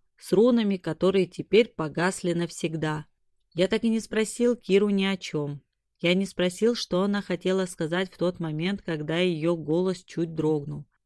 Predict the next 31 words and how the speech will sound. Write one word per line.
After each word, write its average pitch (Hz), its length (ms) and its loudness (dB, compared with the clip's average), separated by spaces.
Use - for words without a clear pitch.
Я 170 180 0
не 180 140 2
спросил, 190 580 -2
что 185 280 -2
она 196 200 -2
думает 202 500 -2
о 180 100 -4
том, 233 360 2
как 190 300 -2
я 185 140 6
себя 165 380 -2
веду. 156 460 -2
Я 151 400 2
просто 180 500 0
молчал, 180 720 0
но 151 220 0
голова 156 600 2
не 160 160 0
замолкала. 160 840 0
Кристалл - 520 0
в - 60 -10
кармане 180 600 0
больше 165 440 0
не 202 100 2
пульсировал, 190 800 2
но 156 100 0
я 165 260 4
чувствовал 208 580 4
его 165 300 4
холодное 170 640 2
присутствие. 147 840 -4